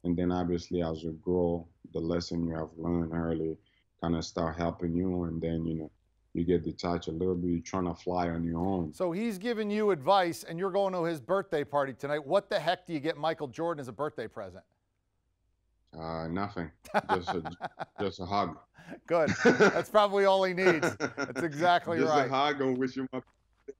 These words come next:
Speaker 1: all the best. I, I don't think there's anything I can get him, uh, that will, uh, replace all these things you already had and all these things you can afford. Uh, so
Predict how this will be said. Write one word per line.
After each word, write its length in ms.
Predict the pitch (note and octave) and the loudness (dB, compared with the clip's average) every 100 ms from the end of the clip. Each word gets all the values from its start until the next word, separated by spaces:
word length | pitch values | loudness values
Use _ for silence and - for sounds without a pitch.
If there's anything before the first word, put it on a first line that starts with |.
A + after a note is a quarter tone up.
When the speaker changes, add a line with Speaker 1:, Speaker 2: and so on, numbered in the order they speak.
| - | -8
Speaker 1:
all 160 | C3+ | -8
the 140 | B2+ B2 B2 | -6 -8 -8
best. 180 | C#3 - _ _ _ _ _ - | -10 -10 _ _ _ _ _ -6
I, 340 | B2 A#2 B2 | -6 -2 0
I 20 | |
don't 220 | C3 C#3+ C3 | 2 0 -2
think 180 | C3+ | 0
there's 220 | C3 C3 B2+ | 0 0 0
anything 380 | C3+ A#2+ C3 | -2 -4 -4
I 120 | C3 B2+ | -4 -4
can 180 | B2 | -8
get 240 | A#2 B2 A2+ | -4 -2 -2
him, 200 | G#2 F#2+ | -6 -10
uh, 440 | G#2 A2 G#2+ G#2+ G2+ | -8 -6 -6 -6 -8
that 140 | G#2 G#2+ | -6 -4
will, 240 | G#2+ G#2 F#2+ _ G#2+ | -4 -6 -10 _ -6
uh, 160 | G#2 | -4
replace 760 | G2 G#2+ F#2+ A2+ A#2 A2+ G#2+ - | -2 -6 -6 -2 0 0 -2 -6
all 200 | A2 A2 | -2 -2
these 180 | G#2+ G2+ | -2 -4
things 260 | G#2+ G#2+ | -4 -4
you 100 | G2+ | -4
already 400 | G2+ G#2+ G2 G2 | -4 -2 0 0
had 220 | G2+ G2+ F#2+ | 0 -2 -4
and 120 | G2 | -6
all 120 | F#2+ | -6
these 220 | G2 F#2+ | -6 -6
things 260 | - G2 F#2 | -4 -4 -4
you 80 | F2 | -6
can 160 | F2+ | -6
afford. 400 | F2 - F2+ E2 - _ _ _ - | -6 -2 0 -2 -8 _ _ _ -4
Uh, 460 | F#2 F#2 F2+ F2+ F2 F2 | -2 0 0 -2 -6 -10
so 540 | - F#2 F2+ F2 F2 | -10 -4 -2 -2 -4